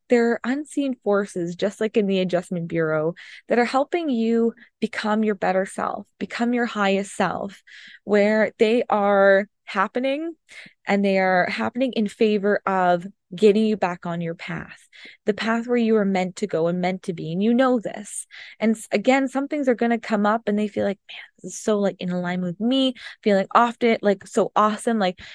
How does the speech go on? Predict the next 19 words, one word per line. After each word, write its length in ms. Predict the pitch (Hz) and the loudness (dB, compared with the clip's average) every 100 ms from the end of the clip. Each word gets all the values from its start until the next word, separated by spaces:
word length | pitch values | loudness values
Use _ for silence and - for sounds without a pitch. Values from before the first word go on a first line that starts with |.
| - | -10
people 240 | - 226 220 | -4 0 0
are 120 | 208 | 0
just, 160 | 202 | -2
like, 180 | 190 185 | -2 -2
so 160 | - 226 | -2 -4
supportive. 760 | - - - 233 233 208 175 - - - | -4 -12 -2 2 4 4 2 -2 -12 0
Money 280 | 226 240 | 2 2
comes 320 | 220 247 226 - | 0 -4 -4 -4
to 80 | |
me 80 | 220 | -4
and 120 | 202 | -4
flows 360 | - 233 226 226 | -4 0 0 0
to 100 | 226 | -2
me 160 | 202 - | 0 0
every 240 | 208 208 226 | 0 0 0
day 160 | 220 | 2
in 80 | 208 | 0
increasing 600 | 196 - 214 202 208 196 | -2 -4 -8 -6 -4 -2
ways 300 | 208 208 208 | 2 2 0